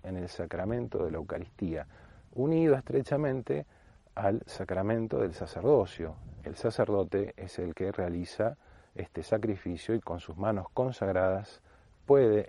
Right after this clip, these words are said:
en cada misa consagrar el pan y el vino para que se conviertan en la transubstanciación en el cuerpo, sangre,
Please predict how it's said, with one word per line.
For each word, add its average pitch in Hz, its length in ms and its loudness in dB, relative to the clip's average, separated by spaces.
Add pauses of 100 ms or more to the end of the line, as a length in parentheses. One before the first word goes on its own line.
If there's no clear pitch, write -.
en 87 120 -6
cada 117 360 2
misa 104 520 -4 (480)
consagrar 98 720 2
el 90 160 -8
pan 113 260 -2
y 107 60 -2
el 90 80 -2
vino 92 300 -2
para 90 240 0
que 90 160 -8
se 107 320 -2 (180)
conviertan 98 760 0 (560)
en 87 160 -4
la 87 100 0
transubstanciación 110 1300 -2 (480)
en 85 140 -4
el 80 140 -6
cuerpo, 113 840 2
sangre, 92 760 -2